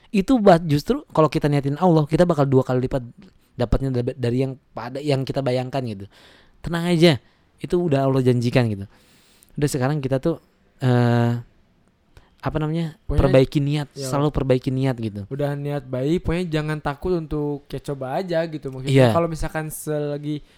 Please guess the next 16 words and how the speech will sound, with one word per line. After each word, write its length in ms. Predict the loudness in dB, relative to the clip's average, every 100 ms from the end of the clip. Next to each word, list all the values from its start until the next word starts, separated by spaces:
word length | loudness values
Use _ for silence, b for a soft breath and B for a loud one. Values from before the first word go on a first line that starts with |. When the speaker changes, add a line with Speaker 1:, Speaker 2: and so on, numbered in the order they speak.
| b
Speaker 2:
niat 200 | -6 -4
kita 240 | -4 -2
baik, 480 | -2 0 2 0 -2
ya 120 | -6
Allah 140 | -4 -6
juga 220 | -6 -6
bakal 260 | -6 -10 -10
mempermudah 800 | -12 -12 -10 -10 -10 -4 -2 -2
Speaker 1:
Eh, 40 |
Speaker 2:
mungkin 160 | 0 2
ya. 100 | 4
Speaker 1:
eh, 100 | 2
gitu, 240 | -2 -2 -2 -4
insya 300 | -10 -4 0
Allah 400 | 2 4 4 2 _ _ _ _
gitu. 280 | -10 -8